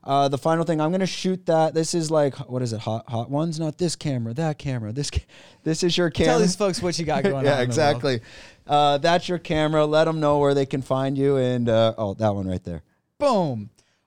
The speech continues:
Speaker 2: All right, my new movie, I'm c-, coming out. Uh, <laughs> no, um, no, yeah, YouTube channel, uh, Living That Life is my, uh, my travel vlog, and, um, uh, Instagram, Living That Life of Riley, and, um,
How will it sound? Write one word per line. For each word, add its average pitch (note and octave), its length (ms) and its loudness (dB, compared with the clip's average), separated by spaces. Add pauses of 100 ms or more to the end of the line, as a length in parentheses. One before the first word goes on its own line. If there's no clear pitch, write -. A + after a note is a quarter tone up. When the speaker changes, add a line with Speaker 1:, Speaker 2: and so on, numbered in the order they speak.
(160)
Speaker 2:
All F3+ 140 4
right, C3 260 -2
my C#3 140 -4
new F3+ 220 -2
movie, E3+ 380 -2
I'm C#3 200 -4
c-, - 200 -12
coming D#3+ 340 -4
out. D3+ 340 -2
Uh, C#3 320 -2 (460)
<laughs> - 760 -6
no, D3+ 400 -2
um, D3 520 -2 (120)
no, G3+ 200 2
yeah, D#3 260 0
YouTube F3 380 -6
channel, D#3+ 500 -2
uh, C3+ 180 -2
Living C#3 260 -6
That C3 120 -6
Life B2+ 300 -6
is B2+ 140 -8
my, A#2+ 400 -6
uh, A2+ 40 -8
my A2+ 380 -8
travel A#2 760 -10
vlog, A2+ 460 -10
and, G#2 320 -12
um, G2+ 460 -14 (640)
uh, G#2 240 -14 (100)
Instagram, G#2 800 -14 (180)
Living G#2 300 -16
That G2+ 160 -14
Life G2+ 280 -14
of G2+ 100 -20 (100)
Riley, G#2 540 -14
and, G2+ 380 -16
um, G2+ 480 -16